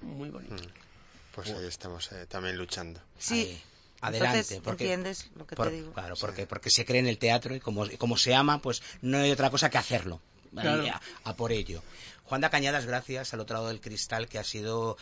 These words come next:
Speaker 3: sacando una, una música hoy de lo más diversa. ¿Has visto? Adriana Romo, que casi no sabrías ni quién es. Hemos pasado por La Gasolina,
Speaker 1: <laughs> Entiendo.
Speaker 3: hemos tenido a Ana Belén, y ahora terminamos con la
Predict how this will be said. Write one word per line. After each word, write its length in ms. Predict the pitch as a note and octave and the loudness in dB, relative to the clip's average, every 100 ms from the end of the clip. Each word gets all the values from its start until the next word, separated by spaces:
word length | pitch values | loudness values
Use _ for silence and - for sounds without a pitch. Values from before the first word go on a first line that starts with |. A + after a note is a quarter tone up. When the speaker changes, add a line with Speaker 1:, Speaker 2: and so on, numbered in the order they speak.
| - | -10
Speaker 3:
sacando 400 | - A2 A2+ A2+ | -6 -4 0 0
una, 160 | A2 | 0
una 180 | G#2+ G2+ | -2 -4
música 300 | G2 - A2 | -2 -2 0
hoy 80 | A2 | -2
de 60 | C3 | 0
lo 60 | |
más 120 | A#2 A2 | -2 0
diversa. 460 | G2+ B2 - E2+ A#2 G#2+ | 0 2 0 -6 -8 -10
¿Has 80 | |
visto? 320 | G2+ A#2 - C3+ | -6 -6 -4 -4
Adriana 320 | G#2 A2 A2 | -2 0 0
Romo, 280 | B2 C3 G#2+ | 0 0 -4
que 120 | F#2+ | -6
casi 180 | F#2+ A2 | -6 -4
no 60 | |
sabrías 260 | G2+ A2+ G#2+ | -4 -2 -2
ni 80 | G2+ | -2
quién 220 | A#2+ A#2+ | 2 4
es. 200 | F3 - - - | 4 0 -4 -12
Hemos 200 | A2 G#2+ | -8 -6
pasado 240 | - - A2+ | -4 -2 0
por 120 | G#2 | 0
La 80 | G#2+ | 2
Gasolina, 680 | A2 - A#2+ D3 D3 D#3+ G3 | 2 4 4 4 4 4 2
Speaker 1:
<laughs> 80 | - | -4
Entiendo. 300 | - F#3 F3 F#3+ E3 C3+ | -4 -4 -4 -6 -6 -2
Speaker 3:
hemos 240 | C#3+ C3+ | -2 0
tenido 220 | D3 C#3+ | 2 2
a 20 | |
Ana 120 | D3 C#3+ | 2 2
Belén, 320 | C#3+ E3+ G3+ - - | 2 2 -2 -10 -2
y 80 | D3 | 2
ahora 140 | F#3 | 4
terminamos 640 | G#3 F#3+ F#3 F#3 G3 G#3+ - - - - | 2 2 2 2 2 -2 -6 -16 -16 0
con 360 | D#3+ E3 E3 | 4 6 8
la 240 | D3+ D3+ | 8 8